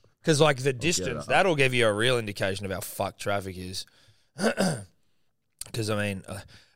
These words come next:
Speaker 1: it's funny, I hate traffic. Obviously, if you've got somewhere, like, if you've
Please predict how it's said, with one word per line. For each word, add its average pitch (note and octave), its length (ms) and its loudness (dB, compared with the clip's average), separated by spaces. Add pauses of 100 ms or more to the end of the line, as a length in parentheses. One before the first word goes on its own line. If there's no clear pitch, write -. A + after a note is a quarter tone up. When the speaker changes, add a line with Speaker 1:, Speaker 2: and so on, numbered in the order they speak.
(240)
Speaker 1:
it's D3+ 140 -4
funny, E3+ 300 4
I D#3 220 4
hate B2+ 240 0
traffic. B2 520 -2 (200)
Obviously, E3 420 2
if A#2+ 100 -2
you've B2+ 120 -6
got A#2+ 160 -6
somewhere, A#2 380 -2
like, G2+ 280 -6
if A2 160 -10
you've G2+ 440 -8